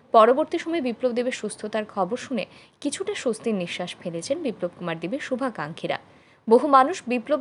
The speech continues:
দেবের সুস্থতার জন্য করেছেন প্রার্থনা। সেই থেকেই বিপ্লব দেবকে একবার কাছ থেকে দেখার জন্য এবং একটু সামনাসামনি কথা বলার জন্য মুখিয়ে ছিলেন রাজ্যের বহু মানুষ।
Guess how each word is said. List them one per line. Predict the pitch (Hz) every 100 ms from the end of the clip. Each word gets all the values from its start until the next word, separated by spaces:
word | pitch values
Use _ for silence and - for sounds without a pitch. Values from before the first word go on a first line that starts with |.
| 262
দেবের | 277 -
সুস্থতার | 226 - 220 214
জন্য | 196 190 180
করেছেন | 160 165 285 330
প্রার্থনা। | 175 - 180 - - - _ -
সেই | 233 226
থেকেই | 269 320 196
বিপ্লব | 208 214 - 294 233
দেবকে | 233 - -
একবার | 190 175 175 330 339
কাছ | 269 254 -
থেকে | 262 240
দেখার | 214 254 254
জন্য | 269 185 170 - - -
এবং | 285 339 -
একটু | 277 - 453
সামনাসামনি | - 262 262 277 254 254
কথা | 190 185
বলার | 196 175 175
জন্য | - 285
মুখিয়ে | 214 214 - 269
ছিলেন | - 185 302 269
রাজ্যের | 175 - 190
বহু | 196 202 277
মানুষ। | 165 139 -